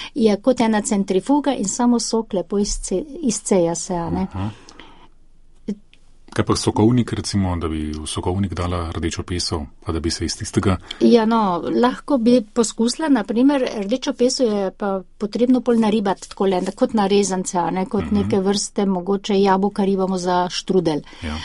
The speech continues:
Speaker 1: No, in potem tisto da v sokovnik, em, v sokovnik je dobro dati kar tistole eno gazo,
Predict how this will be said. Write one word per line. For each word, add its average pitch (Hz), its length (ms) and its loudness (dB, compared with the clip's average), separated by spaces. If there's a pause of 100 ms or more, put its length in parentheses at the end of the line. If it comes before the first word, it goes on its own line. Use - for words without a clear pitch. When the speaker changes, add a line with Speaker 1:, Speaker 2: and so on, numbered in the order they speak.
Speaker 1:
No, 262 180 6
in 233 160 2
potem 226 340 0
tisto 254 300 -2
da 208 160 0
v 190 60 -4
sokovnik, 269 760 0 (380)
em, 202 320 -2 (240)
v - 120 -14
sokovnik 269 520 4
je 240 80 0
dobro 240 260 0
dati 214 220 -2
kar 226 180 -4
tistole 208 560 -2 (200)
eno 190 340 -2 (240)
gazo, 185 500 2